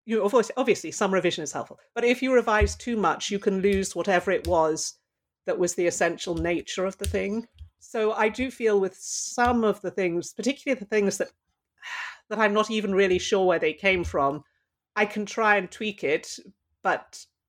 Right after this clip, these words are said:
if I change it too much, then it loses whatever it was meant to be.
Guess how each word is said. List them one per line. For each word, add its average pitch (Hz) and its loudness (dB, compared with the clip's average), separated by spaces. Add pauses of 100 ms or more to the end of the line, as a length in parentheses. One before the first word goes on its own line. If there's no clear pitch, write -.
(100)
if 214 -2
I 185 4 (140)
change 240 2
it - -6
too 226 0
much, 151 0
then 180 -4
it 175 -2
loses 175 0 (160)
whatever 175 2
it 156 -2
was 151 -2 (120)
meant 170 -4
to - -14
be. 139 -8